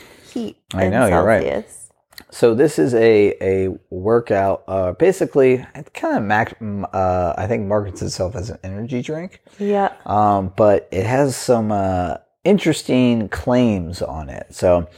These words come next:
Speaker 2: I'm looking, I'm holding the can right now. Uh, it's basically a sparkling orange. This is the orange flavor. Uh, right on the front, it says, "Essential energy, accelerates metabolism, and burns body fat.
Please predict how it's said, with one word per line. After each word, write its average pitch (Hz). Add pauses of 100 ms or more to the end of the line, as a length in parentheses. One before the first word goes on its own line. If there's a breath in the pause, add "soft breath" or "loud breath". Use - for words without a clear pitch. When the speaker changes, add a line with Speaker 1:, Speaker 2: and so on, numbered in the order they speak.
(240 soft breath)
Speaker 2:
I'm 104
looking, 120
I'm 107
holding 117
the 113
can 98
right 90
now. 82 (420 loud breath)
Uh, 90
it's 87
basically 101
a 90
sparkling 135
orange. 110
This 107
is 101
the 92
orange 104
flavor. 80 (340 soft breath)
Uh, 87
right 123
on 170
the 147
front, 113
it 95
says, 95
"Essential 160
energy, 90
accelerates 143
metabolism, 95
and 95
burns 98
body 82
fat. -